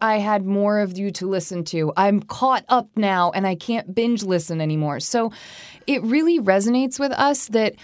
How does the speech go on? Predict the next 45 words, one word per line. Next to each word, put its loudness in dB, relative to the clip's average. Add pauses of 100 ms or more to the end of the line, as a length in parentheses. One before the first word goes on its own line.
(260)
you 2
love -2
the -6
fresh -4
material. -2
We 0
don't 2
want 2
to 2
give -2
you 0
repeats. -2
And 0
in 2
an 0
effort -2
to -4
do -2
that, 0
Dan 0
and 2
I 2
both 2
said, 0 (360)
"We 2
want 2
the 0
topic 0
of -2
the 2
wedding 4
to -8
be -2
fresh," 0
and 4
we 4
had 2
just 2
been 4
to -2
it, -2
so -2
that 2
was -2
important. -2